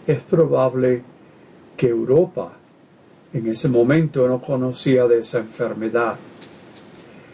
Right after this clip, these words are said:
Sabemos hoy en día lo que la leprosía es, pero en aquellos tiempos era más extendida y en nuestra relación no era tan importante,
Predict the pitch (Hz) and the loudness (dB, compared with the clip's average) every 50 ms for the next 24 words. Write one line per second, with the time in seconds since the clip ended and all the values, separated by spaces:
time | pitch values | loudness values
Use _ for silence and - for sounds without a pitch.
0 | - - - - - - 160 147 165 202 214 202 196 185 165 156 143 - - - | -20 -20 -14 -6 0 0 0 2 2 0 0 2 4 4 4 2 2 -4 -10 -6
1 | - - 156 160 170 175 175 175 - 156 127 120 123 120 131 127 123 117 - 101 | 2 4 4 6 6 4 2 0 -4 -10 -10 -10 -10 -8 -6 -6 -6 -6 -8 -10
2 | 98 - - - - - - - - - - - - - - - - - - 127 | -12 -16 -18 -20 -20 -20 -20 -20 -20 -20 -20 -20 -20 -20 -20 -20 -10 -2 2 2
3 | 127 123 - 139 127 120 117 117 123 131 - - 151 151 139 - - - 117 107 | 2 2 0 -6 -6 -4 0 0 0 -2 -2 -4 -4 -4 -4 -4 -4 -4 -4 -2
4 | 98 107 120 151 175 160 - - - - - _ _ _ _ _ _ _ _ - | -2 2 2 2 2 0 -2 -6 -16 -18 -18 _ _ _ _ _ _ _ _ -20
5 | - - - - - - - - - - - - 175 165 165 151 143 143 143 139 | -20 -20 -20 -20 -20 -20 -20 -20 -20 -16 -6 0 4 4 4 4 2 -2 -6 -8
6 | 135 - 220 226 208 180 175 147 - - - - 156 151 156 151 135 127 - - | -8 -6 -4 -4 -2 -2 -4 -4 -6 -6 -4 0 2 2 2 2 0 -2 -6 -14
7 | 69 69 - - - - - - - - - - - - - - - - - - | -16 -16 -14 -16 -18 -18 -20 -20 -20 -20 -20 -20 -20 -20 -20 -20 -20 -20 -20 -20
8 | - - - - - - - - 156 147 160 156 143 139 - - - 127 117 120 | -20 -20 -20 -20 -20 -6 0 2 2 4 4 2 0 -2 -6 -8 -12 -10 -4 0
9 | 139 160 151 - - - - - 160 156 - - - - 156 131 120 113 117 113 | 0 0 0 0 -4 -8 -4 -2 -2 -2 -4 -8 -4 -2 -2 -2 -2 -4 -4 -2
10 | 113 113 104 98 101 117 131 131 - - - - - - - - 160 139 131 123 | -2 -2 -4 -6 -8 -10 -16 -18 -20 -20 -20 -20 -20 -18 -8 -2 0 2 2 2
11 | 123 123 131 135 127 - - 151 123 113 110 120 120 113 117 131 147 - - 202 | 0 0 0 -2 -2 -2 -2 -2 -2 -2 0 -2 -2 0 0 -2 -2 -2 0 2
12 | 165 127 117 117 117 - - - - - - - - - _ - 135 127 127 123 | 4 4 2 0 -2 -8 -14 -20 -20 -20 -20 -20 -20 -18 _ -4 0 2 4 4
13 | 120 120 120 123 120 123 135 - - - 123 117 113 110 104 - 123 113 - - | 4 4 4 2 0 -4 -6 -8 -6 -4 -2 0 0 -2 -2 -2 -2 -4 -2 0
14 | - 196 202 185 139 - - - | 0 2 2 2 0 -2 -6 -18